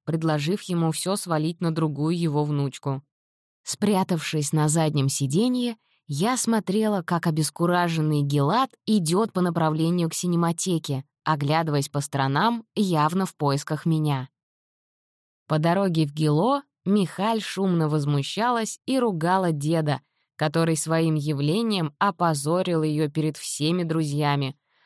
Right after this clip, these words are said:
а я попросила у деда подвезти меня обратно в деревню.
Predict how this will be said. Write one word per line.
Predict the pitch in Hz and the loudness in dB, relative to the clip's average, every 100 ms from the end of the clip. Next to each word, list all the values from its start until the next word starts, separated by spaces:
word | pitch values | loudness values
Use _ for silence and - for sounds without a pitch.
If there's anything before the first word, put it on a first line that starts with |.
| _ | _
а | - 156 | -2 0
я | 143 247 | 0 0
попросила | 294 175 - 170 226 233 | -2 -2 -2 -2 -2 0
у | 180 | 0
деда | 156 214 220 | -2 -2 -2
подвезти | 170 156 156 160 - 240 | -4 -4 -4 -6 -6 -4
меня | 226 196 | -2 0
обратно | 165 185 220 214 202 | 0 0 0 -2 -4
в | |
деревню. | 190 226 220 165 143 143 | -2 0 2 0 -2 -6